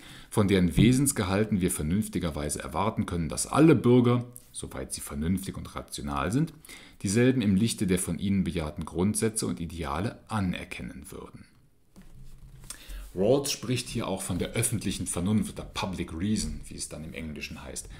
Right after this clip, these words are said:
Also nur das, was prinzipiell, wenn auch nicht in jedem Einzelfall, klar, aber nur das, was prinzipiell von anderen Mitgliedscha-,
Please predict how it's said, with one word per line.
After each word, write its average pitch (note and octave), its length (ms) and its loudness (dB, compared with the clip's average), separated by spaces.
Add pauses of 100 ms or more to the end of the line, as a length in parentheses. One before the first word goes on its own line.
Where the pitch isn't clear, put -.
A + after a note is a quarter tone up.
(120)
Also E2 200 -6
nur C#3 240 2
das, - 600 -2 (260)
was - 320 -4
prinzipiell, A#2+ 800 0 (360)
wenn F2+ 380 -4 (120)
auch - 240 -12
nicht F2 300 -4
in D#2 120 -10
jedem D2+ 380 -10
Einzelfall, D3 760 0
klar, F#2+ 260 -6
aber G2+ 120 -4
nur A#2+ 120 0
das, B2+ 180 -4
was - 160 -6
prinzipiell D3 800 2
von F#2+ 200 -6
anderen B2+ 480 0
Mitgliedscha-, A2+ 640 -2